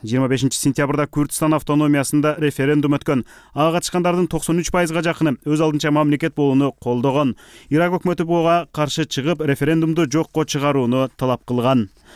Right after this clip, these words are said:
Укук коргоочулар Европа Биримдигин ооганстандык качкындарды кайра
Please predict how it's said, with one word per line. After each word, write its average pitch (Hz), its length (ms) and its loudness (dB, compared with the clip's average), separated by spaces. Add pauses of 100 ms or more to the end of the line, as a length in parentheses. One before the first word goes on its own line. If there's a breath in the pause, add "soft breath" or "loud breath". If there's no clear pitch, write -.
(580 loud breath)
Укук 160 300 0
коргоочулар 202 480 0
Европа 170 480 0
Биримдигин 185 400 0
ооганстандык 175 640 -2
качкындарды 175 400 -2
кайра 180 380 -2